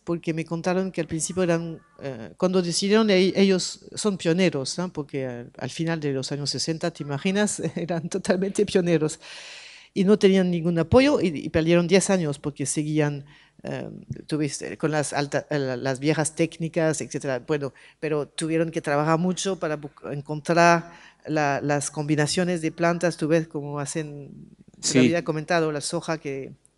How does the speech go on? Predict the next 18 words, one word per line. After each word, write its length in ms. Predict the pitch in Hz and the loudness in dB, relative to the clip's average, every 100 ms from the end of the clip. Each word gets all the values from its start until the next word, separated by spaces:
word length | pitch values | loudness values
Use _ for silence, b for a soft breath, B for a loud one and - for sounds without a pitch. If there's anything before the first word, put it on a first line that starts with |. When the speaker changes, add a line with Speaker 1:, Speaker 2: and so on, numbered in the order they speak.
| _ | _
Speaker 1:
que 120 | - | -12
siembran 480 | 139 170 165 160 160 | -8 -6 -4 -4 -4
en 140 | 147 143 | -6 -8
la, 160 | 131 | -10
en 140 | - 139 | -10 -10
el 160 | 131 | -10
trébol 560 | - 135 135 156 175 165 | -8 -6 0 4 4 2
y 400 | 139 139 131 127 | -2 -8 -10 -12
es, 180 | 127 - | -12 -4
Speaker 2:
Así 320 | 117 117 123 | -2 2 4
es. 200 | 123 131 | 4 2
Speaker 1:
es, 260 | 135 - - | -2 -8 -10
es 180 | 139 247 | -4 -2
Speaker 2:
Y 40 | |
Speaker 1:
este. 200 | 185 170 B B B | -2 -4 B B B
Pero 180 | 190 165 b b | -4 -4 b b
me 120 | 180 | -4
dicen, 340 | 170 220 240 | -2 2 2